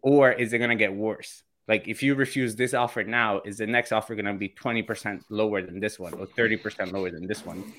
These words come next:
'Cause, right, if you're looking at all the big companies, they're buying single family houses, so Invitation Homes and so on and so forth.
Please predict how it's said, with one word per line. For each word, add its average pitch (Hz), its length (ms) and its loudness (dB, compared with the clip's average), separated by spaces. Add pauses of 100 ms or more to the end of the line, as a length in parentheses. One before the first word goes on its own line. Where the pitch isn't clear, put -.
(600)
'Cause, 104 120 0
right, 110 220 8
if - 140 -4
you're 117 80 4
looking 113 280 2
at 107 220 0
all 117 220 2
the 117 80 2
big 113 240 0
companies, 110 560 -2
they're 101 100 -2
buying 98 380 0
single 101 260 -6
family 104 360 0
houses, 101 420 0
so 101 80 -8
Invitation 101 560 -2
Homes 101 480 -2
and 92 100 -12
so 110 140 0
on 98 80 0
and 107 100 -8
so 85 120 -12
forth. 110 280 0